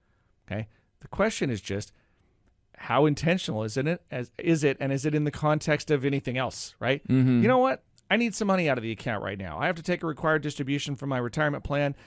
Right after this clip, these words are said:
Speaker 1: so go ahead and let's take the distribution. Why? Well, because I gotta do it before the end of the year, and it seems like I like Tuesday.
Speaker 2: Mm-hmm.
Speaker 1: <laughs> You know, I like the days that end in Y. Perfect. Let's do that.
Speaker 2: <laughs>
Speaker 1: So you just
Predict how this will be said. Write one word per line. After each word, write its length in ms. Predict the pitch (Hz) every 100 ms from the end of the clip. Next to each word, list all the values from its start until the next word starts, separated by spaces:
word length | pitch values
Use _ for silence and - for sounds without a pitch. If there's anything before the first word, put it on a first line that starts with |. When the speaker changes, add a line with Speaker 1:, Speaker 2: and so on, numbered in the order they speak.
| - _
Speaker 1:
so 400 | - 143 135 127
go 220 | 143 160
ahead 160 | 156 151
and 100 | 143
let's 180 | 139 -
take 200 | 135 120
the 80 |
distribution. 640 | 120 120 104 104 95 - - _ _ -
Why? 340 | 269 170 - _ -
Well, 180 | 190
because 220 | 180 151 156
I 40 |
gotta 140 | 165 156
do 120 | 170
it 80 | 160
before 200 | 139 151
the 120 | 147
end 80 | 143
of 60 |
the 60 | 135
year, 120 | 143
and 80 | 135
it 60 | 113
seems 260 | 139 123
like 200 | 127 117 _ _ -
I 140 | 101
like 240 | 113 110 110
Tuesday. 420 | 98 82 - - _ _ -
Speaker 2:
Mm-hmm. 800 | 123 127 123 139 170 - - 202
Speaker 1:
<laughs> 60 | -
You 60 | 180
know, 140 | 160 - -
I 100 | 277
like 220 | 262 -
the 80 | 175
days 260 | 175 165
that 120 | 160
end 180 | 151 131
in 120 | 120 107
Y. 360 | 107 82 69 - -
Perfect. 500 | 415 453 - - - - -
Let's 240 | - 220 -
do 200 | 233 226
that. 340 | 214 - - - -
Speaker 2:
<laughs> 100 | 156 - - -
Speaker 1:
So 320 | - 160 160
you 180 | 165 170
just 240 | 165 160